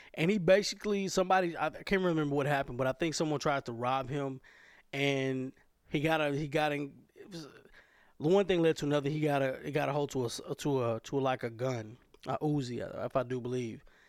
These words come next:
And he just basically goes on, like, a killing spree. He goes and he just starts killing people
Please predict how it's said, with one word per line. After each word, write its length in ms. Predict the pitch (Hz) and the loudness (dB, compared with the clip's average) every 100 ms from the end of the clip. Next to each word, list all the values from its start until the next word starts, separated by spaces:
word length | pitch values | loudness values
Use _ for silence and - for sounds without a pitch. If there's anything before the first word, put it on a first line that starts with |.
| _ _ _ - | _ _ _ -4
And 420 | 156 160 151 147 | 0 2 2 0
he 220 | 135 160 180 | -2 -2 -2
just 180 | 160 | 0
basically 380 | 139 160 151 151 | 0 0 -2 -4
goes 440 | 135 147 151 151 - | 0 2 4 2 -2
on, 260 | 143 139 139 | -2 0 2
like, 180 | 139 127 | 0 -2
a 80 | |
killing 300 | 120 165 156 | -2 0 0
spree. 240 | 135 - 123 | -4 -4 -4
He 80 | 131 | 0
goes 380 | 147 143 139 | 0 2 0
and 240 | 135 135 131 | -2 -6 -4
he 100 | 143 | -2
just 200 | 147 139 | -2 -2
starts 280 | 139 135 - | 0 0 0
killing 280 | 160 139 | -2 -2
people 440 | 127 139 127 131 | -4 -6 -4 -6